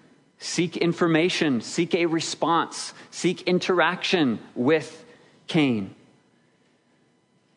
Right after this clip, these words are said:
It might not be a bad pattern for us to consider when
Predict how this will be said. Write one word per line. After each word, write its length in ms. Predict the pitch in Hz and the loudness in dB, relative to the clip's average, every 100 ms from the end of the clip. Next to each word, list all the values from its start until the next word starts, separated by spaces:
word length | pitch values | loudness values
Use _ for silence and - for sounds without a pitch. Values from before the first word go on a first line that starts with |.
| _ _ - | _ _ -4
It 40 | |
might 120 | 131 139 | 0 2
not 160 | 127 | 2
be 100 | 135 | 0
a 40 | 120 | 0
bad 480 | 123 120 110 - | 2 0 -2 -8
pattern 360 | - 127 120 117 | -4 -2 0 -2
for 160 | 117 117 | -2 -2
us 180 | 135 - | -2 -4
to 80 | |
consider 400 | 123 113 - 117 | -6 -4 -2 0
when 300 | 110 113 107 | 0 0 -2